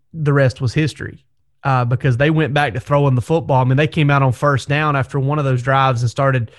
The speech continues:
you know, slinging it around. Then I believe it was on second down is when he threw it right to Mark Webb, who dropped it, and, and that would have been a pick six that would have taken Georgia to within six points. And then,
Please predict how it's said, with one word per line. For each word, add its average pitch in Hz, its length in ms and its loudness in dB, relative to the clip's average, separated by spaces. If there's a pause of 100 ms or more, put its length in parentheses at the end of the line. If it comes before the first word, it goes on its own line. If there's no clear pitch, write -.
(340)
you 143 80 0
know, 135 40 4
slinging 151 300 0
it 135 80 2
around. 143 340 2
Then 143 100 2
I 135 60 2
believe 156 280 0
it - 20 -2
was 139 140 0
on 131 100 0
second 156 460 -2
down 147 420 2 (380)
is 135 160 -4
when 143 180 4
he 151 160 2
threw 156 220 2
it 127 60 -2
right 147 340 0
to 175 180 0
Mark 147 300 0
Webb, 151 400 0
who 139 120 -2
dropped 143 400 -2
it, 139 140 -2
and, 135 180 -2
and 139 180 -2
that 147 120 -2
would 147 80 -4
have 131 80 -4
been 139 100 -4
a 131 40 -4
pick 143 260 -6
six 147 360 -6
that 139 160 -4
would 127 120 -2
have 170 100 -4
taken 143 360 0
Georgia 131 440 0 (300)
to 147 140 -2
within 139 240 2
six - 280 -6
points. 160 440 -4
And 139 120 0
then, 196 400 2